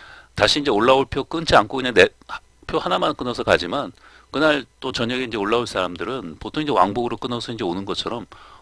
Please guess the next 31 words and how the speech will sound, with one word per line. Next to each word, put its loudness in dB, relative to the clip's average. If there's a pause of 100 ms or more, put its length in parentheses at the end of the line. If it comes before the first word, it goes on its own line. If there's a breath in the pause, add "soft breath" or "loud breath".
왔다 2
갔다 6
표를 -6
이제 -8
끊어서 -8
이제, -4 (340 loud breath)
어, -6
왔다 0
갔다 -2
이제 -4
할 0
수 -8
있는 -6
것처럼 -8 (540 soft breath)
얘도 0
마찬가지예요. 2 (880)
음. -12 (920)
얘도, 0 (400 loud breath)
어, -8
이런 -6
어떤 -6
사용자 -2
입력 -6
폼을 -6
통해서 -6
뭐예요? -8 (560 soft breath)
양방향으로, 2 (120)
자, -4
이런 -4
어떤 -8
데이터를, -2